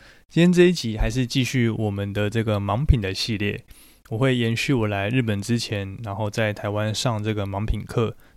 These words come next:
的这个笔记。在红葡萄品种的部分，之前我们介绍了几个还蛮常见的这个红葡萄品种，呃，我们介绍了这个 Cabernet Sauvignon，我们介绍了 Merlot、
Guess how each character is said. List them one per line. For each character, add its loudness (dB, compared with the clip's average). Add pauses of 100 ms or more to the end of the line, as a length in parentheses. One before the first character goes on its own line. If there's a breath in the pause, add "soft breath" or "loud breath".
的 -2
这 -6
个 -2
笔 -6
记。 -6 (500 soft breath)
在 4
红 0
葡 2
萄 4
品 2
种 0
的 -2
部 -2
分， 0
之 -4
前 2
我 -2
们 -6
介 0
绍 0
了 0
几 -8
个 -2
还 -6
蛮 -2
常 -8
见 -2
的 -4
这 -6
个 -2
红 -6
葡 2
萄 4
品 0
种， -2 (480 loud breath)
呃， -6
我 -6
们 -4
介 0
绍 0
了 -2
这 -4
个 -6
Cabernet 2
Sauvignon， 4 (420)
我 -8
们 -8
介 -6
绍 -2
了 -2
Merlot、 0